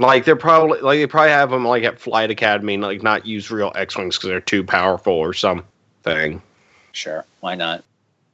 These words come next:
Speaker 1: Yeah, but you do bring up a good point of why the heck, if this is coming out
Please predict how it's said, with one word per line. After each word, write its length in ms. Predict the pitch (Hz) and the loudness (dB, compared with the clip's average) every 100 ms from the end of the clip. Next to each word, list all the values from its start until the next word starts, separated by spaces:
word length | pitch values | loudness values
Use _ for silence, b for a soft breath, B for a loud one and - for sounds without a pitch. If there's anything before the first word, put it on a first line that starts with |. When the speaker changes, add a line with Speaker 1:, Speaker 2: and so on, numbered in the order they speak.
| 180 | -8
Speaker 1:
Yeah, 200 | 185 190 | 2 4
but 300 | 151 165 135 | 4 2 -2
you 180 | 151 190 | -10 -8
do 160 | 175 | -4
bring 160 | 190 185 | 2 4
up 80 | 160 | 4
a 40 | |
good 200 | 143 131 | 0 0
point 220 | 147 139 | 2 4
of 60 | 120 | 4
why 160 | 117 131 | 4 2
the 160 | 127 | 0
heck, 440 | 113 - 135 120 - | -4 -2 0 0 -4
if 140 | 113 | -4
this 200 | 127 120 | -4 -4
is 100 | 117 | -6
coming 320 | - 120 113 | -2 0 2
out 360 | 107 104 101 | 4 2 0